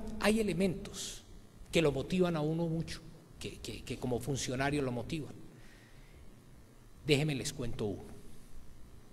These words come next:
que personalmente me llena de emoción.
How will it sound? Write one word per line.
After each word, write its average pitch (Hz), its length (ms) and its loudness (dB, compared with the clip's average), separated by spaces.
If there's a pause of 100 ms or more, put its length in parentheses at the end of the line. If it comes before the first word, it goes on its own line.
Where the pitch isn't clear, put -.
(320)
que 131 100 4
personalmente 127 960 0 (640)
me 107 160 -2
llena 117 220 2
de 123 60 -2
emoción. 117 400 -4